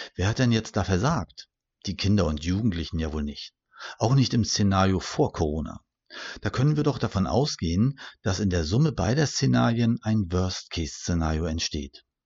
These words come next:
Schulabgänger mit dem Bildungsstand siebte Klasse. Genaues wissen wir erst in drei Jahren, ich weiß es nicht. Wollen wir es darauf ankommen lassen? Wollen wir darauf warten? Was kann man dagegen tun? Wahrscheinlich versucht man es wieder auf dem Rücken der Kinder und Jugendlichen.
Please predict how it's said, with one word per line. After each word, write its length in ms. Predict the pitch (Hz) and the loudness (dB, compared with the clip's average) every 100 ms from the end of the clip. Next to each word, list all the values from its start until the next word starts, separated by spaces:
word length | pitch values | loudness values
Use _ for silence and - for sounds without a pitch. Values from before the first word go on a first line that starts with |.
| - - | -20 -14
Schulabgänger 920 | - - 160 147 131 - 110 107 104 | -4 0 0 0 -2 0 2 4 2
mit 180 | 101 78 | 0 -4
dem 200 | 73 71 | -4 -6
Bildungsstand 720 | - 90 82 82 - 82 82 | -2 0 0 -4 -4 -2 -2
siebte 300 | - 80 76 | -2 -4 -4
Klasse. 400 | - 80 - - - _ _ _ - - | -8 -8 -8 -12 -18 _ _ _ -16 -10
Genaues 380 | 92 90 104 98 | -2 4 4 2
wissen 240 | 101 101 | 0 2
wir 140 | 95 98 | 2 2
erst 180 | 92 | 0
in 60 | 92 | -2
drei 160 | 80 82 | -2 -2
Jahren, 300 | 92 123 - | 2 2 2
ich 220 | 110 - | -2 -4
weiß 200 | 98 85 | -6 -6
es 140 | 87 | -6
nicht. 320 | 82 143 - _ - - - - - - | -2 -2 -2 _ -16 -14 -12 -12 -12 2
Wollen 260 | 113 113 101 | 6 6 6
wir 300 | 104 95 - | 4 2 0
es 180 | 92 - | -6 -2
darauf 260 | 85 85 | 0 0
ankommen 340 | - 131 151 143 | 0 0 0 -2
lassen? 340 | 135 151 160 | 0 -2 -2
Wollen 240 | - 87 82 | 0 0 2
wir 220 | 82 82 | 0 0
darauf 400 | 80 78 82 - | 0 -2 -2 -2
warten? 480 | 87 107 160 196 _ _ _ - | -2 0 -2 -2 _ _ _ -2
Was 200 | 120 - | -2 0
kann 180 | 113 | 0
man 160 | 117 117 | 2 4
dagegen 380 | 110 101 98 101 | 2 2 0 -2
tun? 240 | - 80 - _ - - | -2 -8 -8 _ -14 -4
Wahrscheinlich 580 | 113 127 143 180 190 | 0 2 2 2 0
versucht 360 | - 143 151 - | -4 -4 -4 -4
man 140 | 147 | -2
es 160 | 135 127 | -2 0
wieder 160 | 127 123 | 2 2
auf 80 | |
dem 140 | - 123 | 2 0
Rücken 320 | 101 107 107 | 2 0 0
der 280 | 101 101 98 | 2 2 0
Kinder 420 | - 92 90 95 80 | 0 0 2 2 0
und 260 | 92 92 | -2 -2
Jugendlichen. 680 | 80 87 92 82 73 73 64 | -2 -2 0 -2 -6 -12 -16